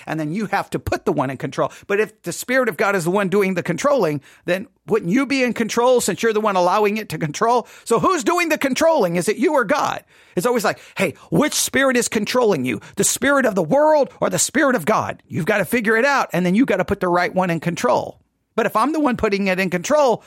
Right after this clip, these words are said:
then am I not the one in control? <laughs> Like, th-, that's so ridiculous. That to me is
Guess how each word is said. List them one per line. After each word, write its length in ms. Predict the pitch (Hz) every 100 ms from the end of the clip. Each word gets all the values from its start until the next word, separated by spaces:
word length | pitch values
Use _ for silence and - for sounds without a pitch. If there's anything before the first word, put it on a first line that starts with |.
| -
then 160 | 214
am 100 | 226
I 180 | 214 247
not 180 | 247 214
the 80 | 226
one 160 | 240
in 80 | 220
control? 680 | 202 214 240 247 320 339 _
<laughs> 920 | _ _ _ _ _ - - - 320
Like, 220 | 233 - _ - - -
th-, 160 | 262 190 -
that's 140 | 214 262
so 260 | - 339
ridiculous. 640 | 311 262 285 269 131 123 117
That 160 | 208 202
to 80 |
me 140 | 196 196
is 200 | 170